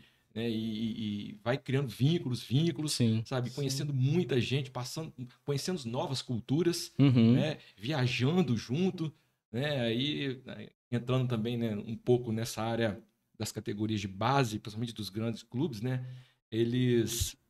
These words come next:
Speaker 1: né, os meninos, eles, a partir de quatorze, quinze anos, eles começam, então, a, a ficar dentro dos clubes, né? Ter aquela amizade ali, deixam de conviver até mais, né,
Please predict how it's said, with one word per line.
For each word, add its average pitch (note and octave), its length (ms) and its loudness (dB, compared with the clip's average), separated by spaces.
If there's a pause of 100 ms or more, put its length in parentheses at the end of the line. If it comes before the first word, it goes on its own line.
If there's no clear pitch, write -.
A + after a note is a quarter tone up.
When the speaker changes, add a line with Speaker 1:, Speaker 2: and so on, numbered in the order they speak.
Speaker 1:
né, A2 160 -4
os C3 140 -2
meninos, B2 420 -2
eles, D3 420 -4 (840)
a - 80 -20
partir A#2+ 160 -12
de G#2+ 100 -14
quatorze, B2 600 -2
quinze A2 240 -4
anos, A2 140 -6
eles A2 120 -10
começam, G#2+ 420 -4
então, A2 300 -2
a, G2 260 -4 (640)
a F#2 460 -14 (640)
ficar B3 220 -8
dentro C#3+ 260 -6
dos A2+ 140 -8
clubes, C#3+ 380 -4
né? D3 220 -6 (680)
Ter C3 140 0
aquela B2 260 0
amizade G#2 640 -2
ali, B2 280 -4
deixam A#2+ 400 0
de G#2 260 -8 (640)
conviver G#2+ 300 -4
até B2+ 200 -4
mais, A#2 380 -2
né, G#2 240 -10